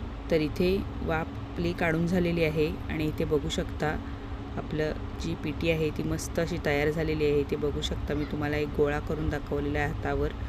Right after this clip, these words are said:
तर अजिबात हाताला चिकटत नाही आहे, म्हणजे आपली ही पिठी परफेक्ट तयार झालेली आहे. तर ती आता मी एका परातीमध्ये काढून घेतलेली आहे. पिठी गरम, गरम असल्यामुळे मी आता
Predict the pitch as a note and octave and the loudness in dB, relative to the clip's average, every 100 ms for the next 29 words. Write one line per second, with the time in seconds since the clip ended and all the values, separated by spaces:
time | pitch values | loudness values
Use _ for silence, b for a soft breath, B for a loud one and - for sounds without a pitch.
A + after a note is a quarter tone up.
0 | B B B - D3 C#3+ - D3+ D#3 E3+ | B B B 0 0 0 -2 0 4 4
1 | E3 D#3+ - C#3+ D3+ - D#3+ - D#3+ E3+ | 2 0 2 4 4 2 -2 0 2 2
2 | D3 C#3+ D3+ D3+ C#3+ C#3+ D#3 D#3 D#3 E3+ | 2 2 0 0 0 2 0 0 0 0
3 | - C#3+ - D3+ - B B - - D3+ | 0 -2 0 -2 -2 B B -2 2 2
4 | - E3+ - - - - D#3+ D3+ D3+ D#3+ | 4 2 2 -4 -4 0 4 6 6 4
5 | D3 D3+ D#3+ C#3+ D3 E3+ - - - - | 4 4 4 2 2 0 -2 -8 -6 -6
6 | - D#3 D3 C#3+ - F3 E3 E3 E3+ F3 | -4 0 2 2 0 2 2 2 2 2
7 | E3 - D#3 D#3+ D3 C#3+ E3 D3 D#3 E3+ | 2 0 0 2 2 0 0 2 2 0
8 | - D#3+ C#3+ D#3 D#3+ D#3 D3+ D3 C#3+ C#3+ | -2 0 2 2 0 2 2 4 2 0
9 | D3 - B B - - D#3 - G3 F#3 | -2 -6 B B -8 -2 2 8 10 10
10 | E3+ F3 - E3 D#3 D3+ D3+ - D#3+ E3 | 6 0 0 2 2 2 0 0 0 2
11 | F3+ D#3 D#3 - - - - E3+ E3 C#3+ | 4 2 2 -4 -6 -4 0 4 4 2
12 | D3+ E3 | 0 -2